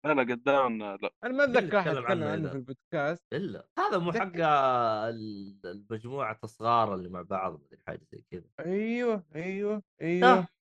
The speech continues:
Speaker 3: تكلم عنه الصالحي.
Speaker 1: لا، لا، مرة ما
Speaker 2: والله
Speaker 1: شفت.
Speaker 2: إذا هو بيقول لك.
Speaker 1: يمكن،
Speaker 2: <laughs> هو
Speaker 1: آه،
Speaker 2: نعمل
Speaker 1: أتوقع
Speaker 2: نفس-
Speaker 1: إنه عام مسلسلات ممكن، آه، السيف ولا ما أعرف صراحة.
Speaker 3: آه، يمكن السيف، يمكن.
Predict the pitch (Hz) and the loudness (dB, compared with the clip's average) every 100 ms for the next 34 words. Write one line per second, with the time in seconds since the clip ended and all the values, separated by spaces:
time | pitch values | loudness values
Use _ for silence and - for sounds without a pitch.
0 | _ _ - 277 226 180 175 147 - 135 | _ _ 2 4 4 4 2 0 2 4
1 | 117 113 - 139 143 123 117 165 131 160 | 4 -2 0 6 6 6 4 4 6 10
2 | 202 214 208 214 233 190 185 165 190 202 | 12 12 12 12 12 12 12 12 12 12
3 | - 175 202 185 208 190 - 180 196 202 | 8 -2 6 10 10 10 10 8 6 4
4 | 196 190 185 165 139 131 113 - - - | 6 6 6 6 6 6 0 -10 -16 -12
5 | 151 147 143 151 139 135 156 139 127 - | -4 4 6 6 4 0 2 2 0 -6
6 | 120 104 101 95 - 131 123 104 98 - | -6 -4 -6 -6 -2 2 2 0 -10 -6
7 | 117 - 98 87 - 135 156 175 156 147 | -6 -4 -8 -10 0 8 10 10 8 6
8 | - 123 113 - 104 92 101 98 85 - | 4 0 0 0 0 0 -2 -2 -4 -14